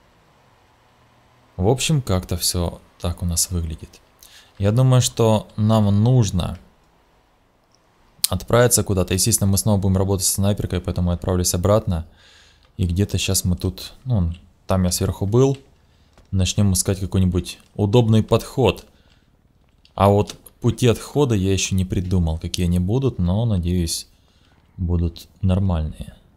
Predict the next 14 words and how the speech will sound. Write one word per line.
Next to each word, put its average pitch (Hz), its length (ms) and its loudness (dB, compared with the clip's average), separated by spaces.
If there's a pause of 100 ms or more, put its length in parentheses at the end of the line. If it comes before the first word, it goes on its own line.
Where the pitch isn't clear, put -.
(160)
адекватные, 85 720 -6
чтобы 90 260 -6
мы 87 160 2
не 90 80 4
убились 90 420 0
нигде. - 320 -12 (480)
Кстати, 90 280 -4
че 113 160 -4
у - 20 -2
нас 101 140 -2
вообще 90 200 -6
включено? 107 440 -4
Что-то - 300 -6
нет? 87 220 -2